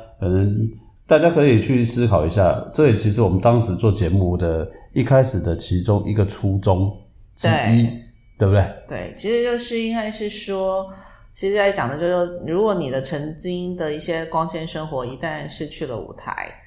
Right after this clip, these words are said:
Speaker 2: 但是即使只是刹那，随之而来的就是生活上的改变跟触动，更是内心里头最深沉、最深沉的不安。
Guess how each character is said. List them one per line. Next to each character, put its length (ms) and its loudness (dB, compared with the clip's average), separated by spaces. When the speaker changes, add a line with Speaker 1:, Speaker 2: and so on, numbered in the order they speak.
Speaker 2:
但 220 -6
是 640 -8
即 180 -6
使 160 -6
只 140 -8
是 160 -6
刹 280 -4
那， 260 -6
随 260 -8
之 140 -8
而 180 -4
来 180 -4
的 140 -6
就 160 -12
是 140 -12
生 240 -10
活 120 -12
上 220 -10
的 100 -10
改 240 -16
变 220 -10
跟 160 -8
触 240 -12
动， 240 -10
更 140 -6
是 200 -8
内 300 0
心 440 -2
里 160 -10
头 320 -8
最 300 -4
深 460 -4
沉、 280 -8
最 220 -4
深 260 -8
沉 240 -8
的 120 -8
不 240 -10
安。 200 -10